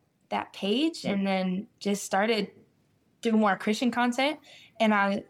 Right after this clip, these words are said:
um, then also, 'cause we also had to think I was worldly too. So I had content that wasn't good whatsoever. And I went back and I took down all my content. I even went through it last week, um,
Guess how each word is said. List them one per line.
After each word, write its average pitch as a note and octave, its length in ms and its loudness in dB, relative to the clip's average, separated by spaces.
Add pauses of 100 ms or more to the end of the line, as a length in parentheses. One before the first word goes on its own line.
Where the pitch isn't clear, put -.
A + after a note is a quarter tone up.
(120)
um, G3 420 0 (100)
then A#3 260 2
also, G3 720 0 (520)
'cause A3+ 180 2
we A#3+ 100 4
also A3+ 180 2
had G3 140 -2
to G3 40 -10
think F#3+ 200 -6
I F#3 80 -2
was F#3 160 -8
worldly G3+ 400 -2
too. A3 340 -4
So A3 160 -2
I F#3 160 0
had F#3+ 280 -2
content F#3 360 -8
that D#3+ 140 -8
wasn't F#3 280 -6
good F#3 160 -10
whatsoever. F#3+ 600 -2 (440)
And G#3 120 2
I F#3+ 40 4
went G3+ 240 2
back G#3 240 0
and G3 80 2
I F#3 80 -2
took G#3 220 -4
down F#3+ 180 0
all F#3 160 2
my F#3 160 0
content. G3+ 600 -4
I - 60 -8
even A3 360 -4
went G3 200 0
through F#3+ 160 -4
it F#3 200 0
last F#3 320 -2
week, G3+ 340 -10 (340)
um, G3 420 2